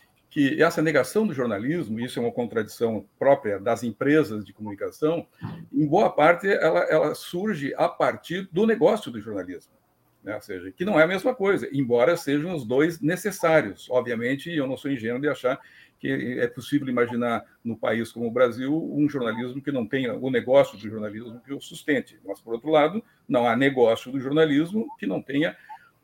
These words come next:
o jornalismo que seja a sua base. E durante muitos anos o jornalismo atrapalhou os interesses do negócio do jornalismo, né?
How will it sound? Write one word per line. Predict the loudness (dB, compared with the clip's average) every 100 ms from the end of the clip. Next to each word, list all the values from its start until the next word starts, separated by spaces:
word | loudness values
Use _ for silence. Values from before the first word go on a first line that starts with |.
| _
o | -2 0
jornalismo | 2 2 4 6 4 2 -2 -8 -8 _
que | -6
seja | -2 -2 -2
a |
sua | -2 0
base. | 0 0 -6 -10
E | -8 -2
durante | 0 0 -2
muitos | -2 -2 -2 -2
anos | 0 2 0 -4 -12 -10
o | -6
jornalismo | -2 -2 -2 -2 -2 0
atrapalhou | 2 2 2 4 2 2 2 2 0 _ _ -16
os | -4
interesses | -4 -2 -2 -2 -4 -10 -16
do | -8 -2
negócio | 0 2 4 4 0
do | -12
jornalismo, | -10 -8 -8 -10 -14 _ _ _ _
né? | -4 -4